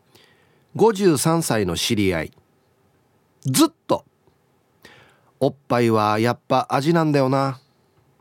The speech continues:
しか俺に言わない。「大きさとか言ってるところで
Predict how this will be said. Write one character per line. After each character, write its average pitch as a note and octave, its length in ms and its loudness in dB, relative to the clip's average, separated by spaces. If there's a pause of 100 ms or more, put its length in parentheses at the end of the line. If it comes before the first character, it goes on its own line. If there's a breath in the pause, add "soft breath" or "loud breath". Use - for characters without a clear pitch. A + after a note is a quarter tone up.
(220)
し - 140 -8
か G2+ 300 -2
俺 B2+ 200 2
に A2+ 160 -2
言 G#2+ 120 -2
わ A2 100 0
な G#2 180 -2
い。 - 80 -10 (1400 loud breath)
「大 F#3 240 6
き - 60 -8
さ B3+ 140 0
と B3+ 100 -2
か D#3+ 80 2
言 E3 80 2
っ - 20 -20
て G3 140 0
る B2+ 80 -2
と - 80 -2
こ D3+ 100 0
ろ C#3 60 0
で A2+ 200 2